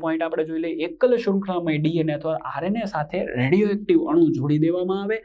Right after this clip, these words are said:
અને કોષોને ક્લોનમાં તેના પૂરક ડી એન એ સાથે સંકરિત કરવામાં આવે, રાઈટ? જેના કારણે ઓટો રેડિયોગ્રાફી, આ પણ એક નિદાન કરવાની પદ્ધતિ છે. ઓટો રેડિયોગ્રાફીમાં શું હોય? તો કે મારી પાસે એક ડી એન એ છે, ઉદાહરણ તરીકે આ. તો આ ડી એન એ ના છેડાના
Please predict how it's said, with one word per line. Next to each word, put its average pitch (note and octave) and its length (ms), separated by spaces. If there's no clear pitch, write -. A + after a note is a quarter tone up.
અને D3+ 100
કોષોને F3 380
ક્લોનમાં E3+ 580
તેના E3 260
પૂરક B3 320
ડી F#3+ 220
એન F3+ 120
એ - 60
સાથે E3 160
સંકરિત D#3 460
કરવામાં C3+ 440
આવે, D3+ 140
રાઈટ? F#3+ 280
જેના E3+ 320
કારણે F3+ 220
ઓટો B3 240
રેડિયોગ્રાફી, E3+ 640
આ D3+ 140
પણ G3 220
એક F3 60
નિદાન E3+ 360
કરવાની E3 420
પદ્ધતિ D3+ 400
છે. - 180
ઓટો F3 220
રેડિયોગ્રાફીમાં F3+ 640
શું A#3+ 140
હોય? C3 180
તો E3+ 120
કે E3+ 180
મારી F3 240
પાસે F3+ 120
એક F3 180
ડી E3+ 220
એન E4+ 120
એ F4 100
છે, D3 100
ઉદાહરણ D3 300
તરીકે C#3+ 280
આ. G2+ 60
તો G3 120
આ G3 140
ડી E3+ 200
એન E3 100
એ - 80
ના F#3+ 160
છેડાના F3+ 360